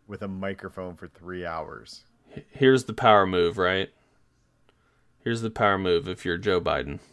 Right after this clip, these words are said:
Speaker 2: right?
Speaker 1: You just go in and take a nap?
Speaker 2: No, you go in and you get fucking blazed.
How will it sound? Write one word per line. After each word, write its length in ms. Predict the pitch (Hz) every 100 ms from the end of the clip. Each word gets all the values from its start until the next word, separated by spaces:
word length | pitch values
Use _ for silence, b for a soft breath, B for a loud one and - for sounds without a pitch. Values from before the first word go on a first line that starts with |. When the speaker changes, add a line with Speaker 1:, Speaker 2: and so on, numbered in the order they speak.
| _
Speaker 2:
right? 280 | 95 95 - 98
Speaker 1:
You 60 |
just 180 | 87 -
go 180 | 98 92
in 80 | 95
and 100 | 87
take 200 | 92 87
a 40 |
nap? 280 | 80 87 - _ _ _ _ _ -
Speaker 2:
No, 300 | 95 85 - _
you 180 | 95 98
go 300 | 101 95 98
in 320 | 101 101 104 -
and 120 | 101 95
you 80 |
get 300 | 98 85 -
fucking 920 | - - - 117 110 - 110 104 104 - _ _ _ _ _ _ _ _ _ _
blazed. 920 | 117 107 107 104 92 101 - - -